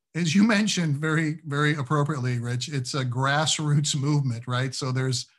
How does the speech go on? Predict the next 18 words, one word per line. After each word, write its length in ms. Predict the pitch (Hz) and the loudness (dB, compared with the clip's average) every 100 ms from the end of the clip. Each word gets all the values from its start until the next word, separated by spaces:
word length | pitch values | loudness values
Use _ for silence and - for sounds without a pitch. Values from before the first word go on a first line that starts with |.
| _ _ _ - | _ _ _ -4
we 160 | 156 | 2
need 260 | 165 185 220 | 6 6 6
a 80 | 180 | 4
lot 300 | 151 143 139 | 4 4 2
of 100 | 123 | -2
help. 400 | 135 120 110 _ 143 | -2 -2 -4 _ -6
We're, 400 | 131 127 123 123 | -2 -2 -2 -4
we're 220 | 123 120 | -2 -2
putting 340 | 123 170 190 | -2 0 2
the 80 | 175 | 0
call 380 | - 156 143 139 | 2 2 2 2
out 300 | 135 131 139 _ _ _ - | 2 0 -4 _ _ _ -8
for 220 | 127 123 | -2 0
I 140 | 127 139 | 0 -2
T 240 | - 143 | -2 -2
service 640 | 123 143 131 131 - - - | -2 -4 -2 -2 -4 -10 -14
professionals 920 | 123 - 160 151 160 151 151 147 147 | -14 -4 -2 0 0 0 0 -2 -6
from 460 | - 123 117 120 | -8 -8 -6 -8